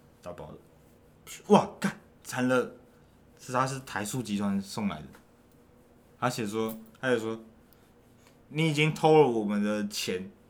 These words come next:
偷了总共，总共接近上亿元。”他写说，“于是我们送给你这个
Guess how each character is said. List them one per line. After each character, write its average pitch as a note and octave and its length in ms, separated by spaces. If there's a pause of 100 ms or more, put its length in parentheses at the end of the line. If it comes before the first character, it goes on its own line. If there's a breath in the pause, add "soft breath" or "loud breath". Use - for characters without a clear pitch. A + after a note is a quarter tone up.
(260)
偷 C#3 180
了 C3+ 200
总 G#2+ 300
共， A#2 380 (460)
总 A2 240
共 C3+ 320
接 C3 200
近 B2 320
上 A2 360
亿 A2+ 140
元。” - 200 (720)
他 B2+ 140
写 A2+ 160
说 G2+ 260 (360 soft breath)
，“于 B2 120
是 C#3+ 240
我 B2 80
们 A2 80
送 B2+ 240
给 A2+ 140
你 G2+ 180
这 G2+ 220
个 F#2+ 240